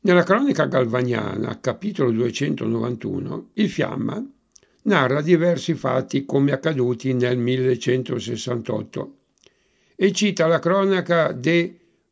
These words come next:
Punigairoelis,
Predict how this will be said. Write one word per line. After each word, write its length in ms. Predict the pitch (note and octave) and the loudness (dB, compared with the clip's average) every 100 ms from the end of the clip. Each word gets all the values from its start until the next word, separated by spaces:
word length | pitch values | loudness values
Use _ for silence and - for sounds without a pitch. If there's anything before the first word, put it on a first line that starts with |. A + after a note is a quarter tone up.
| _ | _
Punigairoelis, 2000 | - G3 G3 F#3+ F3 E3+ D3+ F3 F3+ F3 E3+ G3 G3 D#3+ A#2 A2+ G#2 - - - | -4 2 4 4 4 4 2 4 6 6 4 2 2 0 -2 -4 -6 -14 -16 -16